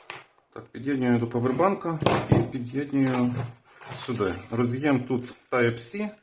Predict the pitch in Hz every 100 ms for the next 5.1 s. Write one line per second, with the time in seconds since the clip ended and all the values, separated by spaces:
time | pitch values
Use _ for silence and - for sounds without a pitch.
0 | _ _ _ _ - _ _ _ _ 127
1 | 123 - 117 - 127 - 123 - - _
2 | 127 120 120 139 131 123 - - _ _
3 | _ _ - - - - - - 180 -
4 | 113 - 120 107 107 113 117 185 156 -